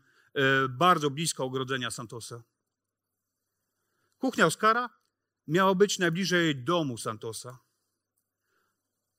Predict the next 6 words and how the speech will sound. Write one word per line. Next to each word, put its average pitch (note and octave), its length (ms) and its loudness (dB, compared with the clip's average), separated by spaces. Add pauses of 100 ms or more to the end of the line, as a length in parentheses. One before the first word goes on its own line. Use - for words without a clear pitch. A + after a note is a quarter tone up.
(880)
A D3 80 -4
niezadowolony D3 520 2
sąsiad D3 480 0
wybudował C3+ 540 -2
ogromną D3 400 -4
latrynę B2+ 760 -2